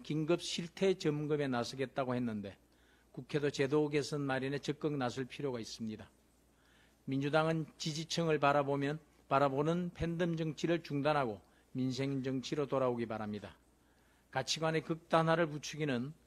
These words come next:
거대 포털의 갈고리즘에 대한 제도 개선에 동참해주길 촉구합니다. 우리 국민의힘은 올해 하반기에도 민생 살리는 일에 최선을 다할 것입니다.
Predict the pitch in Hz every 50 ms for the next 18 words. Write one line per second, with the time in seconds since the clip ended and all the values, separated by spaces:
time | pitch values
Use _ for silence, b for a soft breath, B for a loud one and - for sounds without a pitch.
0 | _ - 135 131 135 151 156 156 - - 165 - - - 170 170 165 160 165 -
1 | 123 127 131 135 147 151 151 147 165 165 165 156 156 151 147 147 123 - 131 123
2 | 139 139 135 135 117 123 135 139 131 110 - b b b b b b b - 127
3 | 127 131 123 143 147 139 135 131 123 139 135 151 151 135 b b b b b b
4 | _ _ _ _ _ _ _ - - 131 117 - 117 113 107 101 95 - - -
5 | _ _ _ _ _ _ _ _ _ _ - 127 127 131 - 143 143 147 147 147
6 | 147 143 143 147 139 127 127 147 170 - _ _ _ - 156 143 147 143 131 -
7 | - 147 135 160 165 170 160 165 170 165 143 127 104 95 - - 131 131 139 135
8 | 123 - 139 143 147 143 139 139 139 139 143 143 139 135 139 139 123 123 127 135
9 | 135 b b b b b b b b - - 131 120 135 135 131 123 117 113 113
10 | 117 113 - - 110 - - 113 101 98 -